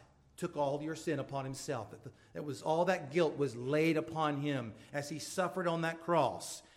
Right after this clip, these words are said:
and bled and died for you and was raised on the third day for you and is coming again for you. And if you put your trust in that Christ, in this Christ of the Bible, God will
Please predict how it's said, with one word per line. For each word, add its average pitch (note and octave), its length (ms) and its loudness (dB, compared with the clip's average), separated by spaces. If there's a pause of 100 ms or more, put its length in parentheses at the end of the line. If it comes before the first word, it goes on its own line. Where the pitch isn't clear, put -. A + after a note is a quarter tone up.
(120)
and C3+ 240 -4
bled E3+ 340 4
and D3+ 200 -2
died C#3 500 2
for C#3+ 100 -6
you E3+ 400 -6 (1400)
and C#3+ 140 -2
was D3 180 -4
raised F#3 460 2
on F3 60 -2
the D#3+ 60 -2
third F3+ 260 2
day E3+ 300 2 (100)
for F3 200 -2
you E3+ 340 -4 (920)
and E3+ 100 -4
is C#3 100 -8
coming G3+ 340 0
again F3+ 360 0
for F3 120 -6
you. F3 180 2
And D#3 100 4
if D#3 120 0
you A#3+ 140 4
put B3 240 8
your A#3 100 0
trust A3 380 2
in G3+ 100 0
that G3 220 2
Christ, F3 420 -2 (200)
in E3+ 220 -2
this A#3 280 6
Christ A3 380 2
of G3 80 -6
the G3 60 -2
Bible, G#3 440 4 (1300)
God D3+ 300 2
will C#3+ 260 0